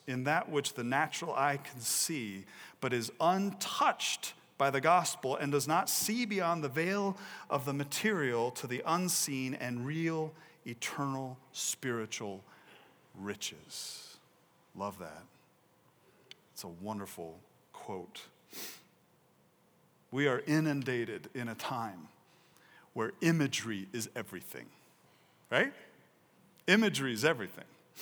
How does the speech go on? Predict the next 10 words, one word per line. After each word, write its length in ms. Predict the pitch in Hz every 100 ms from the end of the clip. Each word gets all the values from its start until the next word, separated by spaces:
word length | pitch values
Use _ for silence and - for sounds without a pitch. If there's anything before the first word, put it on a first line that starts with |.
| - - - - -
The 80 | 101
way 220 | 127 151
it 100 | -
looks. 840 | 139 151 139 - - - - - - _ _ - - 151 - - 139
<laughs> 880 | - _ _ - - - - - -
That's 140 | -
how 100 | 175
we 120 | 160
judge 260 | 147 180 170
everything. 460 | 170 147 - 64